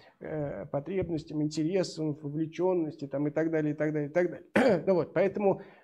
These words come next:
но вот просто все бросить, потому что ощущение, что плохо, это вот реально неправильное решение.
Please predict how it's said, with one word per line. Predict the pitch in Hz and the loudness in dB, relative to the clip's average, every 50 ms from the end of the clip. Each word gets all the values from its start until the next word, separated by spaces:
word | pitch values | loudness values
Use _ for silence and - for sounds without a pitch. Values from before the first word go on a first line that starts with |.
| _ _ | _ _
но | - 196 226 226 202 220 - - - | 4 6 6 4 4 0 -6 -6 -4
вот | - 208 196 208 - | -2 -2 -2 0 2
просто | 240 254 220 220 - 208 | 4 4 4 2 -2 -6
все | - - - 254 | -4 -2 0 0
бросить, | 220 180 202 240 277 247 - - 165 151 | 2 2 2 2 2 2 0 -2 -4 -6
потому | - 151 156 175 202 214 196 | -4 -2 -2 0 0 0 -2
что | 208 - 165 147 - _ _ _ _ _ _ _ - - - | -2 -4 -8 -8 -10 _ _ _ _ _ _ _ -16 -4 0
ощущение, | 185 190 - - 202 - - - 254 247 214 180 156 | 0 0 0 0 -4 -4 -2 0 0 2 2 2 2
что | 147 - 165 156 | 0 -2 -4 -2
плохо, | 160 190 254 311 320 294 - 151 123 117 120 - _ _ _ _ _ _ - | 0 2 4 4 4 2 0 -2 -4 -4 -8 -16 _ _ _ _ _ _ 2
это | 220 220 220 208 214 196 220 - - | 2 2 4 2 -2 -2 -2 -4 -2
вот | 185 196 196 202 180 | -2 -2 -2 0 0
реально | 165 170 208 233 214 185 165 | 0 2 0 0 0 0 0
неправильное | 160 175 165 170 165 160 151 131 123 123 120 | 0 -2 -2 -2 -2 -2 -2 -2 -6 -8 -10
решение. | 120 123 117 - - 95 _ | -12 -12 -14 -18 -20 -20 _